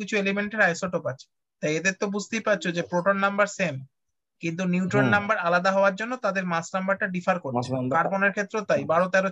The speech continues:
Speaker 1: চোদ্দ। mass number
Speaker 2: বারো, তেরো,
Speaker 1: ডিফার করছে,
Speaker 2: চোদ্দ।
Speaker 1: প্রথম ক্ষেত্রে ছটা, তারপরটা সাতটা, তারপরটা আটটা neutron আছে। তাহলে
Speaker 2: হুম।
Speaker 1: যাদের isotop থাকবে তাদের এরকম হবে। কিন্তু আমার modern periodic table তো এই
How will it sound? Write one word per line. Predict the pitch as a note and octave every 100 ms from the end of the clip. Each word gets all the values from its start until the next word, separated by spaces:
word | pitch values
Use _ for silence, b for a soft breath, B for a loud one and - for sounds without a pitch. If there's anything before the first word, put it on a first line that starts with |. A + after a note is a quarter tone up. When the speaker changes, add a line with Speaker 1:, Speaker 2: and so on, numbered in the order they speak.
| -
Speaker 1:
চোদ্দ। | F3+ C#3 - _ _ _ _ _ -
mass | D#3 E3
number | G3+ G3
Speaker 2:
বারো, | G3
তেরো, | F#3+
Speaker 1:
ডিফার | A3 G#3+
করছে, | F#3
Speaker 2:
চোদ্দ। | G#3
Speaker 1:
প্রথম | G3+ F#3+ G#3+
ক্ষেত্রে | G#3+ G3+ G#3+
ছটা, | - F#3+ G#3 A#3+ _ _
তারপরটা | F3+ F3+ F#3+ G3
সাতটা, | - F#3+ - B3
তারপরটা | A#3 G3+ G3+ G3 F#3+
আটটা | F#3 G3+
neutron | G3+ G3+ G#3
আছে। | G3+ F#3+ - _ _ _ _ _ _ _ _ _ _ _ _ _ _ _ -
তাহলে | D3
Speaker 2:
হুম। | D3
Speaker 1:
যাদের | D3 F#3+
isotop | G3+ F3+ F3 G3+ - -
থাকবে | A3 A#3+
তাদের | C4+ G3 G3
এরকম | G3+ F#3+ G#3 G3
হবে। | C3+ - _ _ _ _ _
কিন্তু | - E3+ F#3
আমার | D#3+ F#3+ G#3+ - D#3
modern | D3 D#3 G3 G3
periodic | G#3 G3+ G#3 G#3
table | G#3+ A3 A3
তো | A3+
এই | G#3+